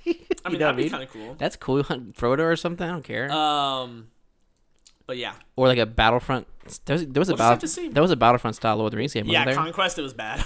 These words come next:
Speaker 1: <laughs>
Speaker 2: Yeah. Okay. We'll do that, but better. There you go.
Speaker 1: <laughs> It was bad.
Speaker 2: All right.
Speaker 1: Um. All right. So yeah. So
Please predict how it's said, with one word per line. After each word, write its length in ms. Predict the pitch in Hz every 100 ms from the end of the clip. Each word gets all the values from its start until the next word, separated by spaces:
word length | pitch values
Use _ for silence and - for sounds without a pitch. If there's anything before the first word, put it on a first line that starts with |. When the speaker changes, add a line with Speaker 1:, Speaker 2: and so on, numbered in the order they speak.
| -
Speaker 1:
<laughs> 300 | 269 - 247
Speaker 2:
Yeah. 200 | 175 -
Okay. 180 | 156 123
We'll 100 | 120
do 140 | 151
that, 240 | 135 139 113
but 100 | 107
better. 400 | 127 113 104 104
There 220 | 107 107
you 80 | -
go. 180 | 113
Speaker 1:
<laughs> 180 | 233 214
It 120 | 214
was 100 | 170
bad. 340 | 156 110 101 - - - - - - - 98
Speaker 2:
All 0 |
right. 200 | 107 101 - -
Speaker 1:
Um. 680 | 156 151 143 135 131 123 120 - 160
All 80 |
right. 220 | 180 208 -
So 120 | 160
yeah. 220 | 135 107 -
So 1000 | - - 185 185 180 175 175 175 180